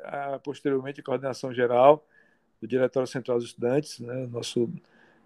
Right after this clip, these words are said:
é, D C E. E assim foram dez anos de militância estudantil, paralela à militância na igreja, né, porque eu nunca abandonei. Depois da, da P J, né, que eu passei muitos anos na P J,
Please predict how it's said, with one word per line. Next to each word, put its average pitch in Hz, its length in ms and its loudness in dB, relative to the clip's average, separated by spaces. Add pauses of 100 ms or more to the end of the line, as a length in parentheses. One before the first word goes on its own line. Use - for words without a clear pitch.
(140)
é, - 140 -6
D 117 180 8
C - 200 10
E. 127 300 12 (800)
E 143 180 2
assim 180 320 4
foram 190 540 2
dez 180 280 4
anos 175 260 4
de 151 80 -6
militância 160 480 2
estudantil, 170 720 2 (100)
paralela 190 600 6
à - 20 -12
militância 190 640 -10
na 208 120 -10
igreja, 170 460 2
né, 131 80 -8
porque - 160 -16
eu 143 40 -12
nunca 156 360 -6 (600)
abandonei. 143 640 0
Depois 165 320 4
da, 165 180 10
da 151 120 4
P 151 220 2
J, 147 400 2
né, 139 140 -8
que - 100 -12
eu 139 60 -4
passei 127 580 -4 (140)
muitos 127 420 -8
anos 131 220 -2
na 127 100 -6
P 123 220 -6
J, 147 380 4